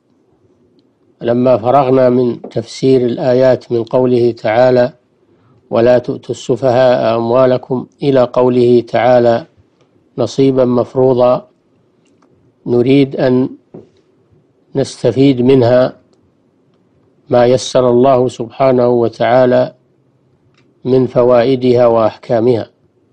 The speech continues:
فهذه الآيات تدل على أحكام، تدل على وجوب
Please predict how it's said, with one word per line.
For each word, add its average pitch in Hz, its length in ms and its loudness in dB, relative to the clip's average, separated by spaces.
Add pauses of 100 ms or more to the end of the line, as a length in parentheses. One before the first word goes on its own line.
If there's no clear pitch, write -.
(920)
فهذه 131 540 0
الآيات 131 520 0
تدل 127 380 -2
على 120 400 0
أحكام، - 420 -8 (2250)
تدل 139 400 0
على 131 300 2
وجوب 131 600 0